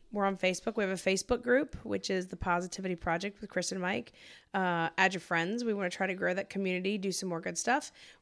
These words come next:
We are also on Instagram and Twitter, which is at Positivity Project Pod. And give us a five-star rating and tell your friends about us. Spread the word about the podcast.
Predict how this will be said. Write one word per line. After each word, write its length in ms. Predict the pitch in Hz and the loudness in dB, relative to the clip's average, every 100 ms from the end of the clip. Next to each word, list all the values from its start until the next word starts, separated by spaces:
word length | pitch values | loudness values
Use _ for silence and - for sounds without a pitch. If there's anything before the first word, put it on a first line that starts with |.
| - | 4
We 80 | |
are 100 | 196 | 6
also 300 | 180 190 190 | 6 4 4
on 120 | 180 170 - | 2 0 -4
Instagram 640 | 185 180 - - 170 170 | -4 -2 -4 0 0 0
and 200 | 165 160 | 0 -2
Twitter, 440 | 160 - 160 170 196 | -4 -4 0 0 -2
which 180 | 170 | -2
is 160 | 160 160 - | -4 -6 -6
at 140 | 233 - _ | -6 -6 _
Positivity 680 | - 202 190 180 180 180 165 | -8 -4 -4 -6 -6 -4 -4
Project 720 | 160 - 180 170 180 165 - - | -6 -8 -6 -6 -6 -8 -10 -18
Pod. 680 | - - 180 170 240 277 285 - - - - | -14 -8 -6 -4 -4 -6 -10 -14 -20 -12 -4
And 260 | 208 208 | 0 2
give 120 | 208 | 0
us 80 | 220 | -2
a 40 | 233 | -2
five-star 520 | 240 247 240 269 240 | 2 2 4 2 4
rating 440 | 240 277 269 247 | 4 4 2 0
and 380 | - 233 233 233 | 0 0 0 0
tell 140 | - | 0
your 100 | 311 | 0
friends 240 | 311 311 311 | 2 0 0
about 260 | 240 220 | 2 4
us. 120 | 180 - | 2 0
Spread 340 | - 214 247 | 4 4 6
the 80 | 277 | 4
word 240 | 285 285 | 6 6
about 200 | 269 262 | 6 2
the 60 | 254 | 2
podcast. 1000 | 269 262 262 233 233 202 180 170 - - | 4 6 6 4 4 6 4 2 -4 -6